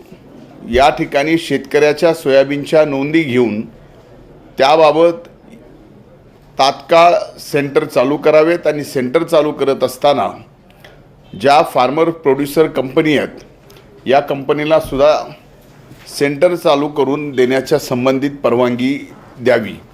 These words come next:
जेणेकरून सोयाबीन <clears throat> उत्पादक शेतकऱ्यांना फार लांब सेंटरवर जाण्यासाठी जो खर्च येतो,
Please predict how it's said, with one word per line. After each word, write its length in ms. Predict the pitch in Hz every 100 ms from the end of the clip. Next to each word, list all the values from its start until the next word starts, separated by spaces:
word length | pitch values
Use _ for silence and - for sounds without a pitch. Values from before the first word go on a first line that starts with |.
| - - - - - 107
जेणेकरून 720 | 131 156 190 160 151 139 143 - - _ - - - - - -
सोयाबीन 680 | - 131 143 151 170 185 185 - _
<clears throat> 1000 | - - - - - - - - - _
उत्पादक 560 | 123 120 - 165 190 185
शेतकऱ्यांना 800 | - 156 - 135 131 123 139 151 - - _ - - - - - - - - - - _ - - - - -
फार 220 | 131 151 160
लांब 340 | 143 160 185
सेंटरवर 600 | - 160 160 165 165 170 165 - - - 120
जाण्यासाठी 1000 | 131 135 156 - 151 - 156 156 - 67 - - - 123
जो 120 | 151 -
खर्च 280 | 156 170
येतो, 300 | 165 110 113